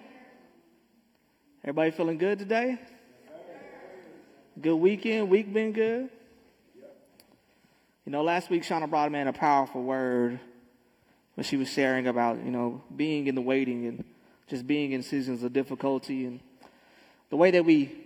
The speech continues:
wait patiently, right, was to be trusting with God with things that often are gonna be coming ahead. But it was also about taking advantage of the moments that we're in so we don't miss what's most important.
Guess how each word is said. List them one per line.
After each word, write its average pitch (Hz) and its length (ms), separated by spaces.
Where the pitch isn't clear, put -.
wait 208 280
patiently, 180 540
right, 151 320
was 139 180
to 139 100
be 139 140
trusting 160 380
with 139 160
God 143 380
with 127 160
things 143 300
that 127 220
often 139 560
are 131 140
gonna 135 100
be 131 120
coming 135 360
ahead. 127 480
But 139 80
it 143 60
was 139 160
also 165 380
about 135 240
taking 143 260
advantage 139 480
of 123 160
the 123 60
moments 147 460
that 127 180
we're 127 100
in 123 380
so - 160
we 143 100
don't 139 320
miss 156 320
what's 135 180
most 135 280
important. 123 580